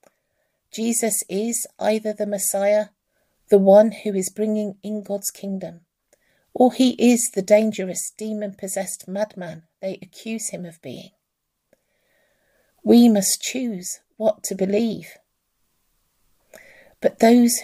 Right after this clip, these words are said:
who deliberately confuse good and evil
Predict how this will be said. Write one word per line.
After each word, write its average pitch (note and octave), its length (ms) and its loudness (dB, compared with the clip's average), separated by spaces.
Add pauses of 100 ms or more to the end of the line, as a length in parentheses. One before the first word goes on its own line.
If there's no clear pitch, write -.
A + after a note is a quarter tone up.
who A3+ 120 0
deliberately G#3+ 1000 2
confuse G#3+ 680 -2
good A3+ 320 -4 (100)
and G3 280 -6
evil G3 520 -6